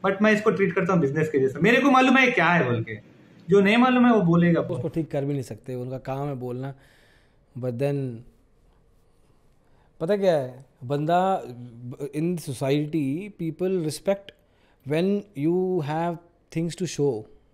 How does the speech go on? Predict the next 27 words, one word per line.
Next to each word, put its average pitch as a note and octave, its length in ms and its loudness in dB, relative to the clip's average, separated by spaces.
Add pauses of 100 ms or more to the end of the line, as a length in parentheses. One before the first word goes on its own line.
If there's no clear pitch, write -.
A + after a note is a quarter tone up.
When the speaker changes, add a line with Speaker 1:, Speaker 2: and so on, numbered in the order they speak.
(220)
Speaker 2:
गाड़ी C#3 480 0
आ B2+ 120 0
गई, C3 260 -4
घर A#2+ 240 -6
आ A2+ 160 -8
गया, A#2+ 180 -10
तब G#3 200 2
जाके, F#3 240 0
"अच्छा, F3 240 -8
अच्छा, F#3 200 -8
क्या, G#3+ 260 -6
अच्छा, F#3 380 -12
क्या G#3+ 180 -8
करते G3 300 -8
हो F#3 60 -6
आप, G3 100 -10
अब F3+ 100 -8
बताओ C3 260 -6
मेरे A2+ 140 -12
को।" A2 160 -20
तो, A2+ 220 -12
अ, - 520 -18 (380)
वो, D#3 260 0
that's E3 340 -2
the F#3+ 80 0
language, D#3 400 2
unfortunately। B2+ 720 -8